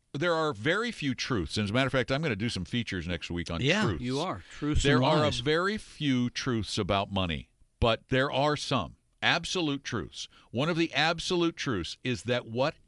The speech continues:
Speaker 1: has happened is not gonna do a darn thing about what will, are not gonna i-, be indicative of anything that is going to happen.
Speaker 2: And so when, when you tell us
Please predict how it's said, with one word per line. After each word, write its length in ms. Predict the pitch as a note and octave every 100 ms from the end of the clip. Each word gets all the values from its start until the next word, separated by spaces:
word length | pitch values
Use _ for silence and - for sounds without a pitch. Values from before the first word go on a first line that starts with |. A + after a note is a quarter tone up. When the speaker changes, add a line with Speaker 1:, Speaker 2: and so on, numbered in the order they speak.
| _
Speaker 1:
has 340 | - C#3+ D#3 C#3+
happened 500 | A#2 F2 - D#2 D#2 _ _ _
is 280 | G#2+ F#2 E2+
not 480 | F#2 G2 B2 D3+
gonna 280 | - C#3+ D3 C3+ _ _ -
do 200 | B2+ G2+
a 60 |
darn 500 | E2+ E2 B2 D3 E3
thing 320 | - C#3+ G#2
about 300 | G#2 G2+ A2
what 260 | A2+ A2+ G#2+
will, 240 | A2+ A2+ A2+
are 120 | G#2
not 180 | A#2 A#2
gonna 240 | A#2 G2+ - - _ - D#3
i-, 40 | C3
be 140 | B2
indicative 400 | A#2+ G#2 A#2+ A2 G2+
of 80 | G#2
anything 680 | E3 A3 F#3 E2 D#2+ C2 -
that 120 | A2 G#2
is 160 | G2
going 460 | - A2 G#2 G#2 G#2
to 320 | - F#2+ D#2 E2
happen. 300 | E2 - - -
Speaker 2:
And 160 | E3 E3+
so 140 | G#3
when, 400 | F#3+ G3+ F#3+ - _
when 320 | E3 G3+ B3
you 160 | B3 A3+
tell 340 | - G3+ G#3+
us 220 | C#3+ -